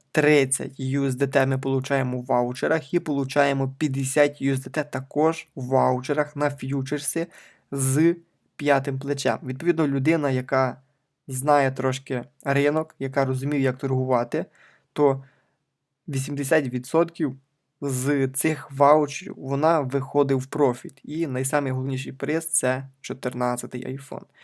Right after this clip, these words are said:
Багато людей запитається, як вони відішлють. Та просто візьмуть, скинуть там тобі тезер на гаманець, або просто візьмуть, куплять і по новій пошті відішлють.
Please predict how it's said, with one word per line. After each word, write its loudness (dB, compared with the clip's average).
Багато 4
людей -2
запитається, -2
як 0
вони -2
відішлють. -4
Та -4
просто 2
візьмуть, 0
скинуть -4
там -10
тобі -4
тезер 6
на -2
гаманець, -4
або -2
просто -4
візьмуть, -2
куплять 0
і -4
по -2
новій -2
пошті -4
відішлють. -2